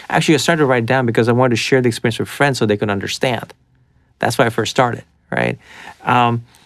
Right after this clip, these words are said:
but I think all these, if I'd kept a practice, if I created a practice, like a daily practice where I actually encapsulated some of the core principles and did them, I, I would have kept it. I've had to learn that later on, like, with Loving Yourself, you know, when I was, like,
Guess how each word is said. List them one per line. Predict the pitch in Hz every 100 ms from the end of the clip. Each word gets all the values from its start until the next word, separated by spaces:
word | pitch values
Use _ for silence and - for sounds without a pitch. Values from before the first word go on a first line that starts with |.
| _ -
but | 139 151
I | 143
think | 147 202 -
all | 160
these, | 170 -
if | 139 -
I'd | 151
kept | 156 -
a |
practice, | - - 160 170 - - -
if | - 123
I | 127
created | 117 147 147
a | 123
practice, | - 127 123 110 -
like | 107
a |
daily | 107 120 131 123
practice | - 123 117 104 101
where | 113
I | 113 117
actually | 117 117 117 113
encapsulated | - 123 120 123 113 104
some | 113
of | 107
the | 107
core | - 117
principles | 120 127 117 113 101 101
and | 95
did | 147 165
them, | 110 85 101 _ _ _ _ -
I, | - 120
I | -
would | 117
have | 110
kept | - 104 -
it. | - _ _ _ _ -
I've | 120
had | 123 131
to | 135
learn | 123 127
that | 120 113
later | 131 120 120
on, | 127 113
like, | 104 101
with | 107
Loving | 117 117 110
Yourself, | 101 107 98 104
you |
know, | 101
when | 101
I | 98
was, | 98 101 98
like, | 90